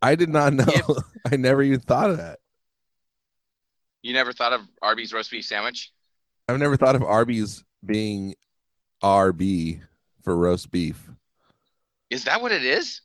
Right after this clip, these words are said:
Speaker 1: That's what
Speaker 2: What?
Speaker 1: Cole said. They said it's not called B Rs.
Speaker 2: But it's, it's spelled out, though.
Speaker 1: I know, but it's like, they just did that.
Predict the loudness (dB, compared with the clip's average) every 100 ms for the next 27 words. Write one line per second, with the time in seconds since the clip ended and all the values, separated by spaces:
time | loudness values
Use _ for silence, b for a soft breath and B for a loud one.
0 | _ -4 2 2 4 6 6 8 6 6
1 | 2 -6 -2 0 2 0 0 -4 0 0
2 | 4 2 2 0 2 4 2 0 -6 -14
3 | _ _ _ _ _ _ _ _ _ _
4 | 0 0 0 -8 -20 _ _ _ _ _
5 | -12 -12 -12 -4 -2 -2 -2 -4 -4 -2
6 | -4 -4 _ _ _ _ _ -8 -4 -2
7 | -4 -8 -12 -2 0 0 0 0 0 -6
8 | -14 _ _ _ _ _ _ _ _ _
9 | _ _ _ _ -10 -4 -2 0 -2 -4